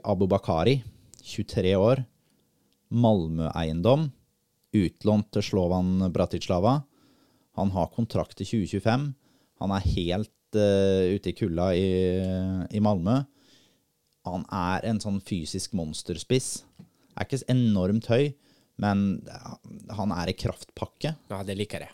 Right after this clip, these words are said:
Speaker 1: Ja, jeg tror, jeg tror... det er en spiller som på en måte kunne lykkes godt, og som vi kunne tjent penger på. Eh, og så er det min, eh,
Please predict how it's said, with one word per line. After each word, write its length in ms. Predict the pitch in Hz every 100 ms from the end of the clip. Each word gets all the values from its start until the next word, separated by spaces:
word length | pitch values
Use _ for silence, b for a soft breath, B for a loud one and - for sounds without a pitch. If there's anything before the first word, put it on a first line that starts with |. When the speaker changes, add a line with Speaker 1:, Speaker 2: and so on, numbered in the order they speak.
| -
Speaker 1:
Ja, 140 | 92 95 _
jeg 300 | 110 110 117
tror, 420 | - 95 98 110 - _ _ _ _ _ _ _ _ _ _ _ -
jeg 140 | 110
tror... 180 | 110 107
det 80 | 104
er 120 | 92
en 100 | 95
spiller 260 | - 117 82
som 160 | 98 90
på 140 | 98
en 60 | 98
måte 300 | - 90 90 -
kunne 200 | 95 107
lykkes 300 | 113 - 95
godt, 300 | 110 113 67
og 80 | 95
som 100 | 95
vi 80 |
kunne 220 | 85 85 85
tjent 260 | - 80
penger 240 | - 87 73
på. 140 | 85 - _ _ _ _ _ b b b b b b
Eh, 360 | 107 113 117 123
og 80 | -
så 280 | - 139 139
er 120 | 110 113
det 80 |
min, 340 | 117 101 101 104
eh, 380 | 101 101 101